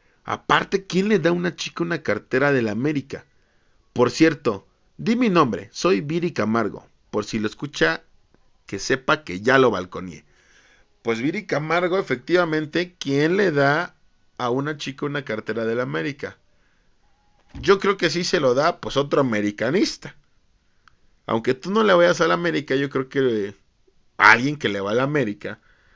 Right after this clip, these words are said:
sería capaz de regalarte algo del América. <laughs> Entonces, imagínate que, que estés acá bien,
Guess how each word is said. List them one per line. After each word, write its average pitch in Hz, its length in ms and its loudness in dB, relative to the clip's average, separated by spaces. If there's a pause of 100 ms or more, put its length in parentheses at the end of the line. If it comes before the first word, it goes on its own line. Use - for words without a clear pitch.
(280)
sería 113 320 0
capaz 123 360 0
de 117 180 2
regalarte 98 720 -4 (420)
algo 156 460 4
del 95 140 0
América. 143 600 -2 (1200)
<laughs> - 300 -10
Entonces, 175 500 -2
imagínate 190 600 -4
que, 127 220 -6 (380)
que 131 80 -6
estés 190 380 -4
acá 160 300 -2
bien, 170 720 -4